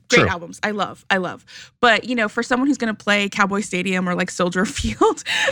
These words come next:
Speaker 1: <laughs>
Speaker 2: Yeah.
Speaker 1: like, multiple nights in a row, you kind of have to have both. And so I appreciate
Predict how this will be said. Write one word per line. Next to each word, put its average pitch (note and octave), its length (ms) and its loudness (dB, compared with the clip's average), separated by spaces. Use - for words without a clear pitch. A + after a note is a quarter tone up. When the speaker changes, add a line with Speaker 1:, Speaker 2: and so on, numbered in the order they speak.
Speaker 1:
<laughs> - 580 -8
Speaker 2:
Yeah. G3+ 240 6
Speaker 1:
like, - 220 -4
multiple B3 420 4
nights A3+ 280 0
in A#3+ 80 -4
a G#3 80 -2
row, G3 340 0
you A#3+ 140 -4
kind C#4 260 2
of D#4+ 80 -2
have D4 220 2
to D4 80 -10
have G#3+ 340 0
both. F#3+ 460 -2
And A3+ 140 -2
so A3 160 0
I A3+ 160 0
appreciate G#3+ 880 -4